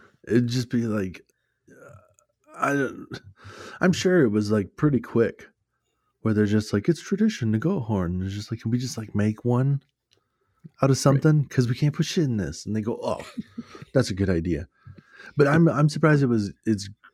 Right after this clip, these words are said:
Speaker 1: Greek because it was like, I mean, back then, the
Speaker 2: Mm-hmm.
Speaker 1: settlers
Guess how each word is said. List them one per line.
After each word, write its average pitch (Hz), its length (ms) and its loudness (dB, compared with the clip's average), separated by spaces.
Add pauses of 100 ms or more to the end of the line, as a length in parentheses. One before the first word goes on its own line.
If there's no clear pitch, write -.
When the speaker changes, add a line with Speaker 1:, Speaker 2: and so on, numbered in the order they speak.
Speaker 1:
Greek 139 380 4 (260)
because 110 320 0
it 110 40 2
was 104 160 0
like, 107 180 0 (880)
I 117 60 -2
mean, 113 240 2
back 110 240 0
then, 110 460 2 (340)
the 107 60 2
Speaker 2:
Mm-hmm. 95 100 0
Speaker 1:
settlers 104 680 2